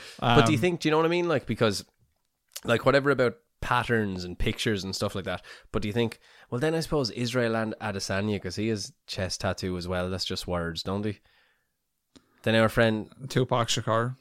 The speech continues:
Speaker 1: He was getting in trouble, though, wasn't he? He was
Speaker 2: "I won't deny ya, I'm a straight rider.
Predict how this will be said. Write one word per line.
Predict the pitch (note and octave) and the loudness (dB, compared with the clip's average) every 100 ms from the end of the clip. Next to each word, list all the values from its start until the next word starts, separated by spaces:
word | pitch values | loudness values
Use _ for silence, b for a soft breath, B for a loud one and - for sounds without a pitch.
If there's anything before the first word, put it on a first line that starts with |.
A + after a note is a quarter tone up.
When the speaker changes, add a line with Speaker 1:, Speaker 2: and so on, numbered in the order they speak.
| _ - - | _ -16 0
Speaker 1:
He | C3 F#3+ F#3+ | 4 4 4
was | A#2+ G#2 A#2+ C3 | 4 6 6 4
getting | - B2+ A2 | 4 4 4
in | F#2 | 0
trouble, | F#2+ E2 E2 | 0 -2 -2
though, | D#2 | -4
wasn't | E2 G#2+ D3 | -2 -2 -2
he? | C#3+ | -2
He | C3 C3+ | -2 -4
was | C3 B B - | -8 B B 0
Speaker 2:
"I | C3 C3 | 4 6
won't | C#3 D3+ - | 6 2 2
deny | C#3+ C3 D3+ D3 C#3+ | 4 4 4 2 2
ya, | B2+ B2 - | 2 2 -2
I'm | A#2+ A#2+ | 0 2
a | C3 | 2
straight | - B2+ A#2+ | 4 2 4
rider. | - B2 B2+ B2+ A2+ | 4 6 6 4 2